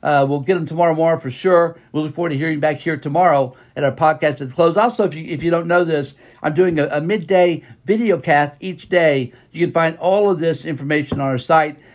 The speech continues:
at V R A insider dot com. Again, V R A insider dot com, and follow us on Rumble as well. Tyler's now doing video, uh, a podcast at the close. You can catch him there doing his tomorrow. He did one yesterday. It was about twenty minutes long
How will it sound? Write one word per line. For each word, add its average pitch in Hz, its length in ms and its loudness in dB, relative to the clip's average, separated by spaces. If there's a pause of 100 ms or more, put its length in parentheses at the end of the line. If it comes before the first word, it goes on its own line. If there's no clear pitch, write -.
at 123 140 -4
V 170 160 0
R 180 140 2
A 160 60 2
insider 147 300 2
dot 139 180 -2
com. 151 360 2 (240)
Again, 135 320 -4
V 185 140 -2
R 175 180 4
A 143 200 -2
insider 170 360 -2
dot 131 180 -2
com, 151 240 2
and 131 140 -6
follow 170 240 2
us - 80 -10
on 135 160 -2
Rumble 156 360 0
as 127 160 -10
well. 135 460 2 (220)
Tyler's 156 280 2
now 147 120 2
doing 139 260 0
video, 143 480 0
uh, 135 380 -4
a 135 100 -4
podcast 160 640 0
at 131 160 -6
the 135 80 -8
close. 143 560 0 (240)
You 143 120 -14
can 143 100 -6
catch 147 240 -4
him 202 360 -4
there 131 400 0 (280)
doing 151 240 -2
his 175 260 -2
tomorrow. 143 560 2 (120)
He 180 60 -8
did 208 120 4
one 190 100 -4
yesterday. 170 340 0
It 156 40 0
was 135 100 -6
about 135 240 -2 (240)
twenty 214 300 -4
minutes 165 280 0
long 147 460 2